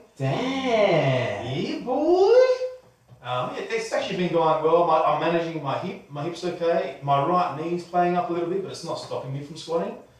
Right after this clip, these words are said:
Speaker 2: Um, it actually feels better with a wrap on, you know, with the added stability. Uh, but even when I put a sleeve on, I don't feel the knee. It's just sometimes it just feels a bit shit.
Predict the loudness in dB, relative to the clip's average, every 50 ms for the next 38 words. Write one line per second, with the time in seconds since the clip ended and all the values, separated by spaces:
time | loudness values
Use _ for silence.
0 | _ _ _ _ _ -20 -16 -14 -8 -4 -2 0 0 0 0 -2 -4 -8 -8 -6
1 | -4 -4 -4 -4 -6 -10 -10 -8 -8 -8 -8 -8 -10 -10 -12 -14 -18 -18 -16 -16
2 | -16 -18 -20 -20 -18 -14 -12 -12 -12 -12 -14 -16 -18 -20 -20 -20 -20 -16 -16 -16
3 | -16 -16 -20 -20 -20 -20 -20 -20 -20 -20 -18 -16 -16 -14 -12 -6 -4 -4 -4 -4
4 | -4 -6 -6 -8 -8 -10 -12 -12 -12 -12 -12 -12 -12 -14 -14 -14 -16 -20 -20 -20
5 | -20 -20 -20 -18 -18 -18 -16 -16 -18 -20 -20 -20 -20 -18 -16 -16 -16 -16 -14 -16
6 | -16 -14 -12 -10 -10 -10 -12 -14 -16 -18 -16 -16 -16 -16 -16 -16 -18 -20 -20 -20
7 | -20 -20 -20 -18 -14 -12 -12 -12 -12 -12 -14